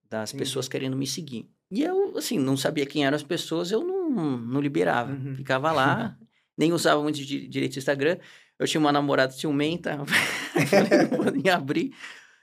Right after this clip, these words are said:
Speaker 1: E, e aí, beleza. Quando eu vo-, quando eu voltei pro Brasil,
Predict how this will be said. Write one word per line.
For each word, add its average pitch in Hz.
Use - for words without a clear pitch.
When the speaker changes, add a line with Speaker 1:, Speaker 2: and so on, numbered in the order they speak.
Speaker 1:
E, 143
e 160
aí, 180
beleza. 190
Quando 339
eu 339
vo-, 226
quando 320
eu 330
voltei 185
pro 139
Brasil, 117